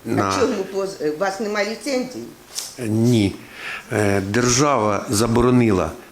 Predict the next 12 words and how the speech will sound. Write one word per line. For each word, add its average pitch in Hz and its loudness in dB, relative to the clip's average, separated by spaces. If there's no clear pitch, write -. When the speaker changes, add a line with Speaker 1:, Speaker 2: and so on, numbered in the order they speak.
Speaker 1:
зараз, 104 0
е, 98 2
проводити 110 4
з 98 0
військовими. 95 4
А, 107 0
м, 98 0
розумієте, 123 4
там, 113 2
ну, 113 4
є 117 6
такі 113 0